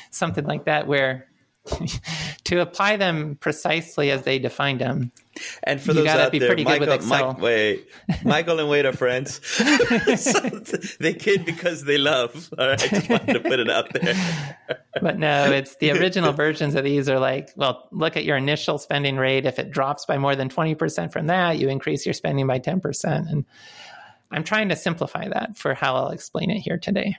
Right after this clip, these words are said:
Speaker 1: but we keep the spirit of what those rules are. And so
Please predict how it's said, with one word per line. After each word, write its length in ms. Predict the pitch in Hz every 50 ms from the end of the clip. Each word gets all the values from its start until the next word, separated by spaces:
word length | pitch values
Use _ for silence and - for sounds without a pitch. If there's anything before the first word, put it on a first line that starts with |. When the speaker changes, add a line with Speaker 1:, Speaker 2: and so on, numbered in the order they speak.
| _ _ _ _ - - _ _
Speaker 1:
but 500 | 214 208 208 202 202 - - 147 139 147
we 60 | 156
keep 280 | 147 - - 190 180 180
the 100 | - 143
spirit 500 | - - - - 170 151 143 127 127 -
of 160 | 135 123 127
what 100 | 139 -
those 240 | - 147 165 - -
rules 220 | - 165 196 -
are. 260 | - - - 208 196 - _ _ _ _ _ _ _ _ _ _ _ _ _ _ _ _ _ _ _ - _ - -
And 160 | - 165 156 -
so 520 | - - 160 147 147 143 143 143 139 -